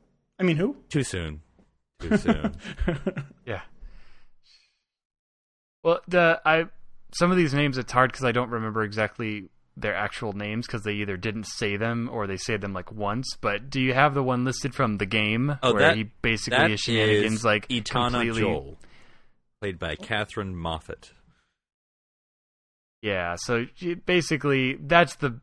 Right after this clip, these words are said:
Speaker 3: you know, if anything should drive Riker to make better choices, the ex-, <laughs> the exploits of that episode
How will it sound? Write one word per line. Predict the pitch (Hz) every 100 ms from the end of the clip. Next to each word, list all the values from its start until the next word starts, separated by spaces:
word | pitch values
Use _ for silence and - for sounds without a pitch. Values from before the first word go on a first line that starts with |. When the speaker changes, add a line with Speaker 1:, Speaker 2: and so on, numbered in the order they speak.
| -
Speaker 3:
you | 175 156
know, | 120
if | 127 147
anything | - 190 190 - 151 139
should | 143 120
drive | 120 123 123 120 117
Riker | 117 113 120
to | 110 92
make | 110 110 113
better | 110 104
choices, | 98 117 113 110 127 113 113 -
the | 127 135 151
ex-, | 131 - -
<laughs> |
the | - 120
exploits | 151 - - 160 -
of | 110 95
that | 107 110 -
episode | 123 151 - 156 156 151 135 -